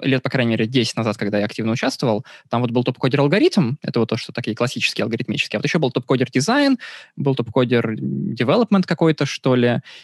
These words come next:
и там тоже проводились какие-то, с одной стороны, соревнования, но, с другой стороны, там требовалось, ка-, ну, там, что-то задизайнить в смысле вот графическом или что-то разработать в смысле вот какой-то там продукт. И это,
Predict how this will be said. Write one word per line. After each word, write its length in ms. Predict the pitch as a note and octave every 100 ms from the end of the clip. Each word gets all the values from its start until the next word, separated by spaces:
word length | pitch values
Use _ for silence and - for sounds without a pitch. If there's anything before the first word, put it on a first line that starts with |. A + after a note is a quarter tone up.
| _
и 80 | G3+
там 240 | F#3+ D#3+
тоже 280 | - F#3+ F3
проводились 420 | D3 C#3 C#3+ C3
какие-то, 340 | - D3 D3+ D3+
с 80 | C#3+
одной 160 | C#3+
стороны, 260 | C#3 C#3+ C#3+
соревнования, 520 | D#3 D#3 F#3 D#4 G#3+
но, 280 | C#3+ G3 G#3+
с 40 |
другой 220 | D3 B2+ F3
стороны, 300 | - - E3+
там 220 | C#3+ C#3+
требовалось, 760 | - C3+ C#3 C3+ A2+ - - -
ка-, 160 | - -
ну, 160 | D3 B2+
там, 140 | G#2
что-то 240 | G#2 F3 D#3+
задизайнить 540 | C3+ A#2+ C3 D#3 B2+
в 20 |
смысле 340 | - C3+ - A2+
вот 120 | A2+
графическом 600 | B2 - - D#3+ - -
или 180 | D3+ E3
что-то 560 | - C3+ C#3 C3 A#2+ A2+ - - _
разработать 640 | C3 B2 A2+ A2+ D3 B2
в 60 | A2+
смысле 340 | A2+ B2+ -
вот 140 | G#2+ A2+
какой-то 300 | A#2 A2 G#2
там 160 | G#2
продукт. 560 | G#2+ A2+ G2 - - - - - -
И 60 |
это, 180 | E3+ F3